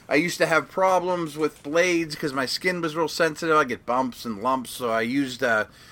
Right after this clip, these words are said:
went to a, an electric until I found Harry's. And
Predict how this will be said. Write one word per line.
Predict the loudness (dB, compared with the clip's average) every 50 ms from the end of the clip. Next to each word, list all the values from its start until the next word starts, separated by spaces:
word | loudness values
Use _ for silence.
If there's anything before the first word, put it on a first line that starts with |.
| -20 -4
went | 0 2 2 4 6
to | 6 6 6
a, | 6 6 4 2
an | 2
electric | 2 4 4 4 4 2 0 0 0 -2 -4 -8 -6
until | -6 -6 -6 -2 0 2 2 2 2 0 -2
I | -2 -2 -4
found | -6 -4 0 0 2 2 0 -2 -6 -4
Harry's. | -2 0 2 2 0 -2 -8 -10 -12 -10 -6
And | -4 -2 -2 0 -2 -4